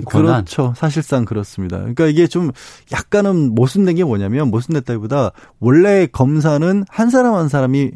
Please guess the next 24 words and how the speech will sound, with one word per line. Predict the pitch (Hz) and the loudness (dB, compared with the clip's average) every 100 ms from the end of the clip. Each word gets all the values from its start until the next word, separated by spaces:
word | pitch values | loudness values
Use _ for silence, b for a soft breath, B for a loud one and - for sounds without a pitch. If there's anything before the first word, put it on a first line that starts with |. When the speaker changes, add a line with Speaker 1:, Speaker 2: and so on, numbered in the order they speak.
| - | -10
Speaker 2:
독립된 | - 143 214 | 0 2 4
Speaker 1:
독립된 | 277 147 190 | 4 2 2
기관이라고 | 185 165 131 131 | 2 4 4 4
Speaker 2:
관청이죠. | 131 147 | 2 2
Speaker 1:
얘기하잖아요. | 117 110 92 90 85 | 2 2 0 0 0
Speaker 2:
예. | 107 | 2
Speaker 1:
예, | 156 107 76 78 | 2 2 -2 -8
예. | 71 | -2
Speaker 2:
그런데도 | 170 226 233 208 170 | 0 2 2 2 0
불구하고 | 135 123 131 120 123 190 208 | -2 2 2 2 2 2 2
또 | 170 | -2
검찰 | 143 113 - 131 120 117 | -2 -2 0 0 0 0
사무는 | 139 120 117 143 160 | -2 -2 -2 -2 -2
또 | 143 | -4
총괄을 | 135 156 139 127 | -4 -2 0 0
검찰총장이 | 117 107 110 - 143 131 120 | -2 -4 -4 -4 -2 -2 -2
하도록 | 143 123 | -4 -4
하고 | 139 139 | -4 -6
있다. | 123 92 98 107 | -6 -4 -2 -2
이게 | 107 117 | 0 2
Speaker 1:
음. | 113 | 4
Speaker 2:
원래 | 143 196 185 | 4 4 0
취지는 | - 196 220 208 | -4 -2 -2 0
뭐냐면, | 104 98 95 139 185 139 | -2 -2 -2 0 0 0